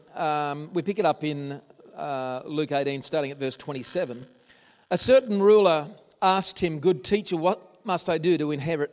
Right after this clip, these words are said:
eternal life?" "Why do you call me good?" Jesus answered. "No one is good except God alone.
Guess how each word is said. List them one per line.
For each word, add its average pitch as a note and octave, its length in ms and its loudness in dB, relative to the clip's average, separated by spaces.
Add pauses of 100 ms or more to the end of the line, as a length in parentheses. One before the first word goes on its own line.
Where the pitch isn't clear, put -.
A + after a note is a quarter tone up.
eternal D#3 420 -4
life?" - 480 -2 (540)
"Why G3+ 180 8
do A#3 60 2
you A3+ 100 0
call G3+ 220 2
me E3 100 -2
good?" D3 240 -2
Jesus C3 340 -6
answered. D3 320 -6
"No D#3+ 120 0
one D#3 120 -4
is B2 120 -10
good D3 180 -2
except C#3+ 320 -8
God C3+ 180 0
alone. C3 460 -4